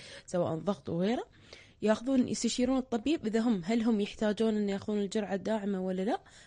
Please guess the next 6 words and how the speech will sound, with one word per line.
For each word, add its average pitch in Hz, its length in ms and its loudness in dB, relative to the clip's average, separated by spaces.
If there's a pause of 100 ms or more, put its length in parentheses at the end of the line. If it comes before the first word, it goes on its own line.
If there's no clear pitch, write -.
(140)
بعدين 214 440 0
ياخذون 196 300 -2
الجرعة 175 300 -4
الداعمة. 226 420 0 (300)
والمرضى 294 720 6
المنومين، 214 1160 2